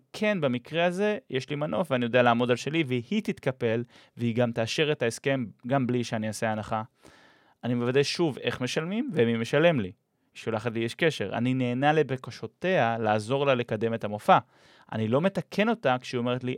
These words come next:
"אמרת ש-", ואני מציע פתרון יותר טוב ממה שכביכול הייתי יכול לעשות. במקרה, בדוגמה הזאת, במקום ללמד קסם בזמן המופע, בסוף המופע,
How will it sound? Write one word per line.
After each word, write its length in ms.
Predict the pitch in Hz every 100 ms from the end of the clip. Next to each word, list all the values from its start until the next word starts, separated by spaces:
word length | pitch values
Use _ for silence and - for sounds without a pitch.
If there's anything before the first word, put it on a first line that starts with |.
| 123
"אמרת 420 | 120 131 135 -
ש-", 240 | 131 - 156 113 _ _ _ - _ _ -
ואני 840 | 101 120 226 226 240 285 123 123
מציע 580 | 120 117 - 170 160 165 -
פתרון 440 | 120 - 123 127
יותר 300 | 113 - 175
טוב 380 | 170 151 143 131
ממה 240 | 107 117
שכביכול 640 | 123 120 - 104 110 139 131
הייתי 200 | 113 110
יכול 220 | 113 110
לעשות. 500 | 104 - 131 - _ _ _ - -
במקרה, 340 | 107 - 123
בדוגמה 360 | 113 110 110 123
הזאת, 300 | 139 180 127
במקום 360 | 117 - 151
ללמד 340 | 147 131 135 127
קסם 380 | 147 139 131 117
בזמן 420 | 113 110 127 123
המופע, 360 | 117 113 156 139
בסוף 320 | 107 123 -
המופע, 340 | 123 127 190